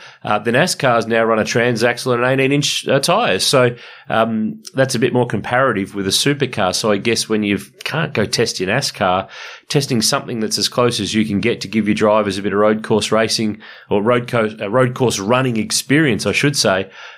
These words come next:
uh, isn't such a bad thing. So some more details, no doubt, to come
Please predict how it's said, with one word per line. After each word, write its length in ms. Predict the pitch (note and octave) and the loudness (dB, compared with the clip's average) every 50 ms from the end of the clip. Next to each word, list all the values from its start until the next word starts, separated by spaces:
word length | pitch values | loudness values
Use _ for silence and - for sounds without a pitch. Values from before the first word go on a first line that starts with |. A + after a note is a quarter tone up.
| - - | -6 -2
uh, 240 | A2 G#2 G#2 A2+ - | 0 2 2 0 0
isn't 220 | - C3 C3+ D3+ D3 | -2 -2 -2 -2 -2
such 240 | - D#3 D3 - - | -2 -4 -4 -4 -4
a 60 | C3+ | -2
bad 260 | B2+ D#3 C#3+ C#3 C#3 | 0 2 2 0 0
thing. 240 | - - F3 C#3 G#2+ | -2 0 2 2 2
So 140 | - - B2 | 2 2 2
some 160 | A#2+ D3+ D3 | 2 2 4
more 160 | D3+ D3+ C#3 | 4 4 4
details, 420 | B2 C3+ C3+ B2+ - C3 A#2+ A2 | 4 2 2 2 2 0 0 0
no 160 | A2 A#2 A2+ A2 | 0 2 2 4
doubt, 220 | A2 A2 - - | 4 2 2 0
to 80 | - - | -4 -6
come 380 | - B2+ A#2 A2 G#2+ G#2+ - | -2 -2 -2 -2 -4 -6 -12